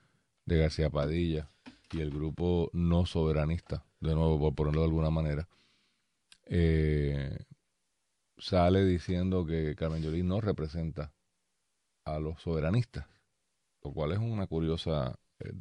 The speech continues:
declaración para un miércoles por la <laughs> mañana. Em, porque, per-, perdóname, y, y el disparo o la manguera que abre,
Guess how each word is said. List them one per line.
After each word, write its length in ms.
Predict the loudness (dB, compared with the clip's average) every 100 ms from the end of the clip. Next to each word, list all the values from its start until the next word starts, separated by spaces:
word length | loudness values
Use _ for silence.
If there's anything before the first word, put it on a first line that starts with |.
| -16 _
declaración 680 | -4 0 0 0 -2 -2 -2
para 240 | 0 0
un 120 | 0 0
miércoles 380 | 0 0 -2
por 120 | 0 -2
la 100 | 0
<laughs> 40 |
mañana. 380 | 2 4 2 0 -8 -20 -20 -20 -20 _ -8
Em, 800 | -4 0 0 -2 -2 -2 -4 -8 -14 _ _ _ -2
porque, 560 | 4 4 6 4 4 2 _ _ _ _ _ _ _ _ _ _ _ _ _ _ _ -10 -6
per-, 200 | -4 0
perdóname, 540 | 2 6 6 4 2
y, 280 | 0 0 2
y 20 |
el 160 | 4 4
disparo 680 | 2 4 6 8 6 2 -2 _ _ _ _ _ _
o 600 | 2 4 4 2 0 -4 _ _ _ _ _ _ _ _ _
la 160 | 6 6
manguera 520 | 6 4 4 4 4
que 140 | 4 6
abre, 440 | 6 6 4